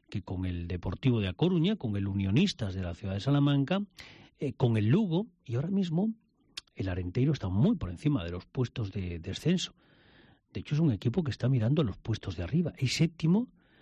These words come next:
y, mm, sin ir más lejos, te puedo decir que va, eh, lleva dos puntos por encima del Unionistas, del equipo de la ciudad de Salamanca,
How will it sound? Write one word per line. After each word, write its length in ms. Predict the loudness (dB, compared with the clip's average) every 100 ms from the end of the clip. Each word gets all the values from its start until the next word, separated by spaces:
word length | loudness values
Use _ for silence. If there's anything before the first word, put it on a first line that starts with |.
| _ _ _ _
y, 240 | 0 2
mm, 360 | 2 2 0 -2
sin 180 | -2 0
ir 80 |
más 180 | 2 4
lejos, 440 | 2 0 -2 -6 -8
te 80 | -10
puedo 240 | -4 0
decir 300 | 0 2 -2
que 160 | -2 -4
va, 260 | -2 -4 -8 _ _
eh, 280 | -4 -2 -4
lleva 220 | -4 0
dos 160 | 2 0
puntos 300 | 0 0 0
por 180 | 0 -2
encima 480 | -2 2 2 2 -4 _ _ _ _ _ _ _ _
del 380 | -6 -2 -2 -2
Unionistas, 720 | -2 0 4 4 2 -4 -12 -12
del 140 | -6 -4
equipo 360 | -2 -2 2
de 60 | 2
la 100 | 0
ciudad 220 | -4 -4
de 80 | -4
Salamanca, 640 | -4 -2 2 2 0 -6